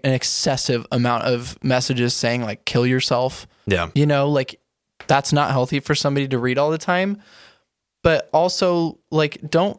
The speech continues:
Speaker 1: try to, like, initiate confrontation if you can't handle the backlash.
Speaker 2: And also, don't write a really long apology. Just say, "I didn't know that what this was
Speaker 1: Yeah,
Speaker 2: from.
Speaker 1: just say,
Speaker 2: I'm
Speaker 1: "I
Speaker 2: sorry."
Speaker 1: fucked up."
Speaker 2: Yeah. Be done with it.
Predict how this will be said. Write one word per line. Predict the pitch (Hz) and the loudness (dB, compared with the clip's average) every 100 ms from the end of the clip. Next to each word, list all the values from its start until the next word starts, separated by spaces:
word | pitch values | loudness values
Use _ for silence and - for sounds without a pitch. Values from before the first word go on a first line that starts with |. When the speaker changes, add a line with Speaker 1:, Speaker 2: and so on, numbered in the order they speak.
| _ | _
Speaker 1:
try | - 170 180 190 | -2 0 2 0
to, | 190 - 160 135 117 - - | -2 0 0 0 -2 -12 -2
like, | 143 - | -2 0
initiate | 143 147 151 - 151 131 - _ _ _ _ _ _ - | 2 2 0 0 0 -2 -4 _ _ _ _ _ _ 0
confrontation | 160 147 143 127 147 147 131 113 123 135 - _ _ _ | 0 2 0 2 0 0 -2 -2 -4 -8 -10 _ _ _
if | 143 - | 0 0
you | 151 | 0
can't | 165 147 | 0 0
handle | 147 151 | 2 2
the | 131 | 0
backlash. | 113 107 127 - - 57 - - - | -2 0 0 -4 -10 -10 -10 -4 0
Speaker 2:
And | 165 | 2
also, | 170 - 156 | 0 0 0
don't | 143 165 127 110 | 0 -2 -2 0
write | 110 110 107 | 0 0 -4
a | 92 | -4
really | 92 101 107 | -2 0 0
long | 92 98 | 0 0
apology. | 92 - 87 95 87 78 80 | -2 -2 0 2 0 -4 0
Just | 98 - | 0 2
say, | 110 101 | 0 0
"I | 104 107 | -2 -2
didn't | 95 101 104 | -2 -2 -2
know | 98 98 95 | -2 0 0
that | - | 0
what | 104 90 | 0 0
this | 98 | 0
was | 95 | 2
Speaker 1:
Yeah, | 269 | 2
Speaker 2:
from. | 269 | 2
Speaker 1:
just | - | 0
say, | 202 | 0
Speaker 2:
I'm | 185 185 | 0 -2
Speaker 1:
"I | |
Speaker 2:
sorry." | - | -6
Speaker 1:
fucked | - 180 175 170 | -2 -2 0 0
up." | 175 135 - _ _ | 0 -2 -6 _ _
Speaker 2:
Yeah. | 110 98 101 _ _ _ _ _ - | -2 -2 -4 _ _ _ _ _ 0
Be | |
done | 107 104 107 | 2 4 2
with | 95 | 0
it. | 85 - | -2 -4